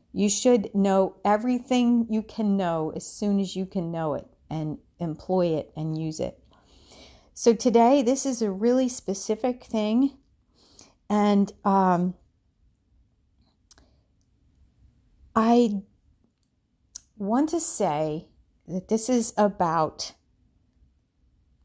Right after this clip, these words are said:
pure Jesus plus nothing. I'm gonna borrow a phrase that my, uh, one of my mentors, who I've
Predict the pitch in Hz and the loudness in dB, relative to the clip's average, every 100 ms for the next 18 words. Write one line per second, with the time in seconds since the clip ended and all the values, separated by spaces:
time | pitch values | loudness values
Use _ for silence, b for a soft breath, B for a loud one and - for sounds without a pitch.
0 | _ _ _ - - 247 - - - 240 | _ _ _ -8 0 2 2 -4 -20 -20
1 | 220 _ 196 - 247 285 294 285 - - | -20 _ -10 0 4 4 4 2 0 0
2 | 220 214 - 180 170 - 117 175 208 220 | 0 0 -4 -6 -6 -10 -10 -4 -2 -2
3 | 202 190 190 196 196 190 - 175 165 160 | -2 -2 0 2 0 -2 -4 -4 -4 -6
4 | - 170 170 165 165 165 - b b b | -6 -6 -6 -6 -6 -8 -12 b b b
5 | b b b b _ _ _ _ - 208 | b b b b _ _ _ _ 0 2
6 | 180 190 226 240 220 - - _ 196 190 | 2 2 2 2 0 -6 -20 _ -2 0
7 | 190 185 196 226 226 226 233 - - _ | 0 0 0 0 2 4 2 -2 -10 _
8 | _ _ _ - 208 196 175 | _ _ _ -10 -6 -2 -4